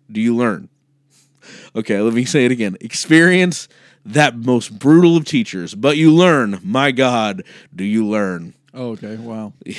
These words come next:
Speaker 1: that's not. That was by Tim <laughs> Allen.
Speaker 2: Really?
Speaker 1: Yeah, he, uh,
Speaker 2: What?
Speaker 1: no, wait, wait, no. Okay.
Speaker 2: Uh,
Speaker 1: Tim
Speaker 2: uh.
Speaker 1: Allen actually attributed it to C S Lewis on Last Man Standing, but it was not C S Lewis. All right. "There are far, far better things ahead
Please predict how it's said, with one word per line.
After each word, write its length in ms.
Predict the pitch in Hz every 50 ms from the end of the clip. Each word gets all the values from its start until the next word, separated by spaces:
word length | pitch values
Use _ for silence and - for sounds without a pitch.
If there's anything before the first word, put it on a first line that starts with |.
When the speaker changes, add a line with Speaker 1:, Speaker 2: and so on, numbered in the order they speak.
| - - -
Speaker 1:
that's 280 | 110 107 104 - -
not. 280 | 110 107 98 95 98 - _ - _ _ _ _ _ _ _ _ _ _ _ _ _ _ _ _ _ _
That 140 | 131 147 160
was 140 | 151 147 123
by 160 | 113 143 139
Tim 380 | - - - 180 190 175 170 165
<laughs> 40 | -
Allen. 580 | 135 - - 170 160 165 - 202 202 196 190 - _ _ - - - - 147
Speaker 2:
Really? 380 | 151 208 277 262 190 147 120
Speaker 1:
Yeah, 180 | 156 165 165 165
he, 240 | 156 156 208 196 185
uh, 200 | 180 - 156 151
Speaker 2:
What? 140 | 156 151 151
Speaker 1:
no, 140 | 175 180 175
wait, 200 | 170 160 147 147
wait, 180 | 165 156 147
no. 220 | 139 143 143 127 120 - - 139
Okay. 300 | 147 - 143 113 104 95 - - - - - -
Speaker 2:
Uh, 100 | 165 147
Speaker 1:
Tim 200 | 160 180 180 180
Speaker 2:
uh. 20 |
Speaker 1:
Allen 260 | 180 175 165 160 156
actually 400 | 147 147 156 151 - - 143 135 123
attributed 600 | 110 - - 156 160 151 139 123 113 113 110 117
it 160 | 117 - -
to 140 | - 117 -
C 180 | - 135 123
S 160 | 117 107 -
Lewis 520 | 113 120 127 127 117 107 104 101 - - - _ - - - - _ _
on 240 | - 117 113 110 113
Last 300 | 123 127 123 120 - -
Man 200 | 131 120 117 110
Standing, 520 | 107 - 120 110 113 110 98 101 101 113 120
but 160 | 120 143 143
it 80 | 127
was 240 | 127 127 131 131 127 131
not 300 | 117 113 117 113 - -
C 160 | - 110 101
S 160 | 101 - -
Lewis. 320 | 101 95 95 104 107 - - _ - - - - - - - - - - -
All 100 | 113 123
right. 240 | 123 123 127 117 131
"There 220 | 139 143 147 143
are 80 | 139 -
far, 380 | - - 165 170 180 190 180
far 280 | - - 180 165 165 156
better 300 | 143 143 143 139 139 123
things 280 | - 127 120 117 110
ahead 420 | 117 110 92 117 117 117 117 113